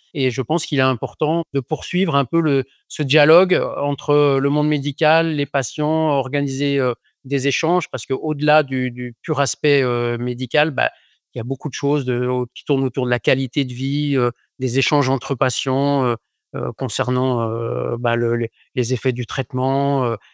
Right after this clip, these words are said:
euh, et beaucoup de questions se posent et, euh, je dirais qu'entre, entre patients, il y a une,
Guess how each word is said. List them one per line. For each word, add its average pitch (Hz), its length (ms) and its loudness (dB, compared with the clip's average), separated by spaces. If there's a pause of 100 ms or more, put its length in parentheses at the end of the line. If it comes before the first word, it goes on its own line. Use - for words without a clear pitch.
(200)
euh, 127 140 -6
et 127 180 -8
beaucoup 131 340 -4
de - 60 -2
questions 160 320 -2
se 147 140 0
posent 160 380 2
et, 147 340 2
euh, 131 200 2
je 117 80 -6
dirais 127 220 0
qu'entre, 131 540 -2
entre 143 280 -2
patients, 156 460 2
il 147 80 2
y 127 40 2
a 127 40 2
une, 123 180 0